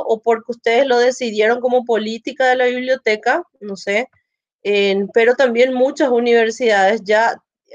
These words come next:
obvian esta primera pantalla porque desde el administrador nosotros podemos eliminar esta pantalla de manera que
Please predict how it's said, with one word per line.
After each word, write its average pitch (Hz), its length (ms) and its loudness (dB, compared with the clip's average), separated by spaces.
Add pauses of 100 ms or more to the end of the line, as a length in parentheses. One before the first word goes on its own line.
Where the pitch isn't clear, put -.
(200)
obvian 254 540 4
esta 220 280 -2
primera 214 400 -2
pantalla 226 480 -2
porque 208 260 -8
desde 196 400 -4
el 196 80 0
administrador 208 640 -2
nosotros 214 400 -8
podemos 208 320 -2
eliminar 220 520 -2
esta 254 220 -2
pantalla 214 640 2 (540)
de 220 120 2
manera 220 600 2
que 190 720 0